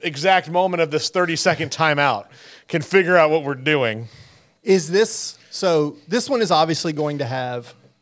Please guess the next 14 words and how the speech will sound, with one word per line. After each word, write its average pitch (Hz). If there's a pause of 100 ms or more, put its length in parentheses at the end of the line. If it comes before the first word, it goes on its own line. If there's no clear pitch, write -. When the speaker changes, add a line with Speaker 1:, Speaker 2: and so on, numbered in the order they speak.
(280)
Speaker 2:
the 156
most 160
outside 165
interest, 123
right? 160 (120)
Your, 175
Speaker 1:
Yeah. 160
Speaker 2:
your 170
casual 196
football 147
guy 127
is 131
interested. 135 (100)
Speaker 1:
Yeah. 131